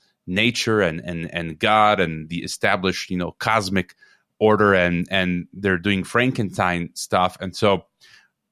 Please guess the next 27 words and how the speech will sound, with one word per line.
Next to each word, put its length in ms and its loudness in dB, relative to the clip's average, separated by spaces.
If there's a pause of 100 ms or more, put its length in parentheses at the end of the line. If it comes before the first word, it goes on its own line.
(160)
definitely 540 4
there's 220 2
gonna 160 0
be 240 -4 (200)
blowback 920 0 (320)
from 260 0
that. 300 -10 (100)
It's 240 -4
like, 340 2
it's 380 -6
suicide, 540 -2
civ-, 240 -2
civiliz-, 640 0
uh, 160 -2 (100)
you 140 0
know, 60 0
suicide 680 2
at 200 -2
the, 180 -4
at 100 -6
the 60 -8
civilizational 960 -2 (520)
level, 380 2
because, 280 -2
you 100 4
know, 60 4
uh, 140 0